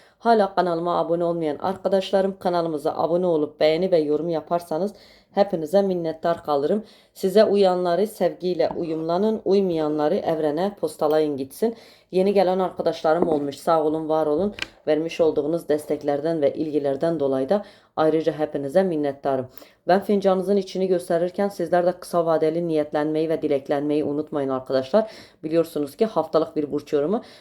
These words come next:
Ben sizlerin niyetine güzellikler gelsin, huzur gelsin, mutluluk, bereket gelsin diye niyetlenip kapatıyorum. Sizler de kendi içinizden güzel güzel dileklenip niyetlenmeyi unutmayın.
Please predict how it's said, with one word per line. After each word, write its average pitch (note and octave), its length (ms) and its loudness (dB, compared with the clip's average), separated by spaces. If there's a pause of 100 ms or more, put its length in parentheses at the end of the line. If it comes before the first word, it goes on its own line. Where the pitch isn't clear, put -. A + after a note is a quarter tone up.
(160)
Ben A3 100 6
sizlerin F#3+ 480 2
niyetine F#3+ 360 0
güzellikler F#3 600 2
gelsin, F3 480 0
huzur E3+ 380 -6
gelsin, F3 360 0
mutluluk, F3 480 -4
bereket E3+ 440 0
gelsin E3 380 -2
diye F#3 200 0
niyetlenip D#3+ 520 -2
kapatıyorum. C#3 640 -2 (580)
Sizler F3+ 460 2
de A3 180 0 (280)
kendi A3 280 2
içinizden F3 580 -2
güzel F#3+ 240 2
güzel F3+ 320 0
dileklenip F3 600 0
niyetlenmeyi E3 720 0
unutmayın. E3 560 -2